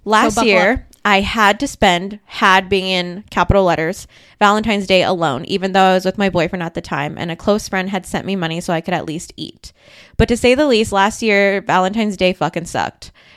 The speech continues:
Speaker 1: Fast forward a year later, my boyfriend had moved back to Alabama. I live in California, so on the thirteenth, I was up at, like, four A M to go to the airport after getting maybe two hours of sleep.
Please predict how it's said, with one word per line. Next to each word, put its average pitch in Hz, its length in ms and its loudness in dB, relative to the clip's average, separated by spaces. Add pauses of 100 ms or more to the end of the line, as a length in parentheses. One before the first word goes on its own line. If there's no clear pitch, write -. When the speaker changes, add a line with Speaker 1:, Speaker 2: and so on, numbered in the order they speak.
Speaker 1:
Fast 233 240 2
forward 247 160 4
a - 20 0
year 240 220 2
later, 180 320 2
my 196 140 0
boyfriend 190 320 0
had 214 100 -2
moved 208 160 -4
back 165 220 -2
to 233 60 -2
Alabama. 190 680 -2
I 185 100 2
live 175 140 0
in 202 80 -2
California, 180 720 -2
so - 120 -6
on 170 100 -4
the 196 80 -2
thirteenth, 220 520 -4
I - 100 -2
was 185 200 0
up 175 140 0
at, - 80 -2
like, 170 140 -2
four 170 220 -2
A 233 140 -2
M 165 180 -6
to 196 100 -8
go 170 100 0
to 170 80 0
the 175 140 -4
airport 147 440 -4
after 170 200 -8
getting 165 240 -4
maybe 156 220 -4
two - 220 -6
hours 139 240 -2
of 170 100 -10
sleep. - 340 -10